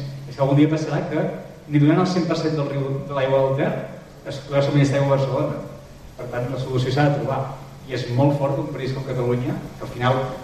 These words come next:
Barcelona és el noranta per cent, la zona que és de Barcelona,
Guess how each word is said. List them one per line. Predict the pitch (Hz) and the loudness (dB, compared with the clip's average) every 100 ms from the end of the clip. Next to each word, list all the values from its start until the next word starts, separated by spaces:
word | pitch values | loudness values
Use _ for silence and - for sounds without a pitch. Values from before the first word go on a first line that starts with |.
| - - | -12 -4
Barcelona | 131 123 120 143 | -4 0 0 2
és | |
el | 135 120 | 2 2
noranta | 120 120 120 | 0 0 0
per | 123 - | -4 -4
cent, | 113 - | -4 -6
la | 117 - | -8 -10
zona | - 113 | -8 -4
que | 110 | 0
és | |
de | 113 | 0
Barcelona, | - 120 120 156 | 2 2 4 4